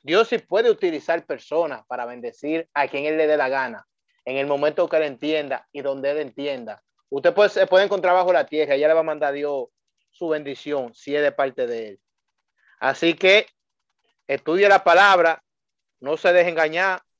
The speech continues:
no se lleve de la famosa hora loca,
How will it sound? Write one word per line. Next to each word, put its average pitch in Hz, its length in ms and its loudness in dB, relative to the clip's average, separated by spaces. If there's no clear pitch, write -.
no 160 180 -4
se 175 160 -6
lleve 185 240 2
de 175 80 4
la 156 100 0
famosa 156 640 -10
hora 170 320 0
loca, 170 500 -2